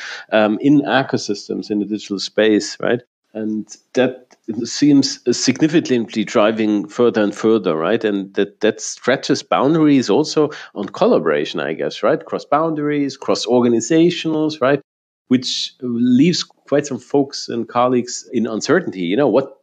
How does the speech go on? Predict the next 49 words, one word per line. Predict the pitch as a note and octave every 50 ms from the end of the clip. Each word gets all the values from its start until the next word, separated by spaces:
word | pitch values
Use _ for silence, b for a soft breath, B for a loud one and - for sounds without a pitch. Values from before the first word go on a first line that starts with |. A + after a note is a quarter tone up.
| _ -
do | C3+
we | C3+ A#2
do? | F2+ - G#2+ C#3+ G3
What, | A3 C#3+ G2+ G#2+ A2 - - _
what | - A#2 A#2 -
shall | - - G#2 -
other | - - D#3 G3 E3+
do, | B2 G#2+ F#2 F#2 F2 D#2+ -
right? | - G2 B2 D3+ D#3 D#3
Do | D#3 - -
we | A#2 A#2+ A2+
need | A#2+ B2+ B2
to | - A#2+
compete | - - G2+ G2+ - D3+ E3+ F3 E3+ E3+ E3+
or | B2+ A2+ G#2+ G#2 G2+
do | G2+ G#2 A#2
we | G#2+ G#2
need | G#2 G#2 F#2+
to | -
join, | G2 - - C#3+ E3 F3 F3 F3 E3+ C#3+
right? | A2+ B2 C#3 D3+ D3+ - B B B B B B
How | B - C3+
do | F3
you | G#3+ G#3 F#3
see | D3 - - D3+
the | C3+ B2
role | A2+ G#2+ A2+ A#2 B2 B2+ A#2+
of | A2+ G2 -
ecosystems | G#2 G2+ - - F#2+ - - G2 - - - F2+ F2 -
also | G2+ G#2 - -
in | G2
your | F#2 F#2+ G#2+ -
tooling? | - - - F#2 F2+ F2 F2 F2 F2+
Is | F#2 F#2 -
that, | - G#2 G#2 G2+ - - - _ _ _ _ _ _ _ -
um, | G2 F#2 F2+
how | F2 - - C3
do | D#3+
you | F3 D3 A#2 G2+ D2 E2
foster | - - - A#2 - - - A#2
these | G2 G#2 G2+ -
kinds | - - G#2 G2+ F2+
of | - - -
collaborations? | - F#2+ F#2 F#2 E2+ F2+ F2 G2+ A#2 A#2 - - - - - -
How | - - A2+
do | B2 A#2+
you | A#2 A2
interface, | G2+ A#2+ A#2+ C#3+ A#2+ - - F#2+ E2+ E2+ D2 C2 - - - -
right? | - A2 A#2 A2+